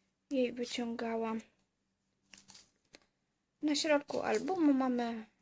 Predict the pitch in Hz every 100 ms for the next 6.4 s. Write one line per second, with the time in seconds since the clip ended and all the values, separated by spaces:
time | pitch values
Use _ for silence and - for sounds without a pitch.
0 | - 233 - 220 - 226 220 214 208 196
1 | 196 269 311 294 262 226 - - - _
2 | _ _ _ _ _ _ - 240 240 240
3 | - 220 - 320 294 285 269 262 - _
4 | _ _ _ _ - - 254 254 240 233
5 | 233 - 233 233 226 - - 247 - -
6 | 330 294 262 254